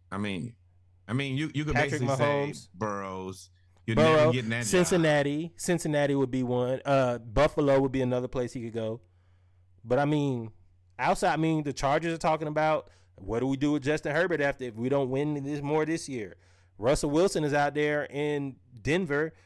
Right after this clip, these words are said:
Speaker 2: with Sean Payton. You don't know what's about to happen
Speaker 1: He,
Speaker 2: there.
Speaker 1: no. Russell Wilson is not letting Cam Newton get near his team. He looked too
Speaker 2: Mm-hmm.
Speaker 1: bad. No, one of, you,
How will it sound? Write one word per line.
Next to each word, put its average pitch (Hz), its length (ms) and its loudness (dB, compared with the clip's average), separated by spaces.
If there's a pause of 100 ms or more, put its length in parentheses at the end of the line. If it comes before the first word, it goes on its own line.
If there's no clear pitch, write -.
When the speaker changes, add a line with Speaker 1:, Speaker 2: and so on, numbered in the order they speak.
(140)
Speaker 2:
with 123 140 -2
Sean 156 340 2
Payton. 143 520 -2
You 143 120 2
don't 180 160 4
know 165 100 4
what's 165 220 2
about 139 200 -2
to 135 80 -4
happen 131 240 -2
Speaker 1:
He, 117 80 0
Speaker 2:
there. 113 100 2
Speaker 1:
no. 104 280 -2 (360)
Russell 160 380 -2
Wilson 151 340 -2
is 110 120 -4
not 120 280 -2
letting 113 240 -4
Cam 110 260 -4
Newton 95 220 -6
get 92 160 -6
near 95 180 -6
his 90 220 -10
team. 127 240 -14 (640)
He 131 80 -2
looked 127 240 -4
too 135 140 -2
Speaker 2:
Mm-hmm. 123 60 0
Speaker 1:
bad. 87 340 -6 (160)
No, 101 240 -2
one 110 260 -2
of, 131 100 -10
you, 131 360 -6